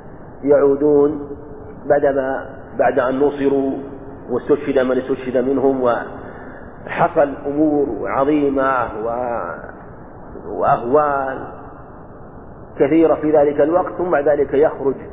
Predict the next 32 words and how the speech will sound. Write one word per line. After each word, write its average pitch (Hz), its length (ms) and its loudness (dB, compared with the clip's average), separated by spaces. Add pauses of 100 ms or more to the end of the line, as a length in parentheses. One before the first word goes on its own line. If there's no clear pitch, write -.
(360)
عباد، 131 440 0 (540)
قال 135 320 2 (600)
كما 135 120 2
حديث 139 200 0
النواس 135 300 4
بن 120 100 -8
سمعان 131 380 2
أنه 143 140 0
قال: 151 280 2 (800)
"إنهم 135 260 0
عباد، 135 420 2 (500)
عباد 135 300 2
لي 131 220 -4
لا 151 260 4
يدان 156 280 2
لأحد، 147 300 2 (1000)
لا 175 380 4 (160)
قدرة 165 380 2
لأحد 156 320 2
عليهم". 95 380 -6 (720)
فيلجأ 175 460 6
عيسى 156 460 0
عليه 135 360 2
الصلاة 127 360 2
والسلام 123 480 0 (1080)
هو 151 140 8
المسلمون 160 760 2
في 151 140 4
ذلك 147 220 2
الوقت 160 320 2
إلى 147 120 4
الله 139 300 4